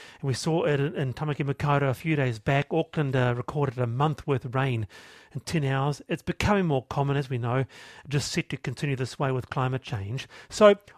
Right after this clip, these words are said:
what do we need to know about insurance should your home be tragically flooded through? So we thought we'd get Wayne Tippett. He is the I A G Claims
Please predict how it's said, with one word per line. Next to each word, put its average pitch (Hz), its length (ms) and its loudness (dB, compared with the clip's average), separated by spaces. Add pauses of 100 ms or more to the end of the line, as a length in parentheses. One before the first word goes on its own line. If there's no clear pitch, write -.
(160)
what 175 360 6
do 294 80 6
we 294 120 2
need 226 280 2
to 196 120 0
know 147 380 4 (200)
about 165 400 4
insurance 117 760 -2 (420)
should - 580 2 (120)
your 165 320 4
home 123 480 0 (440)
be 127 460 2 (340)
tragically 143 600 -2 (100)
flooded 135 520 0
through? 90 420 -8 (580)
So 226 140 6
we 214 100 8
thought 294 200 2
we'd 262 140 -2
get 214 180 4
Wayne 196 340 4
Tippett. 139 320 0
He 185 280 2
is 160 420 0
the 151 260 0
I 151 320 4
A 151 220 0
G 139 260 -2
Claims 143 600 -2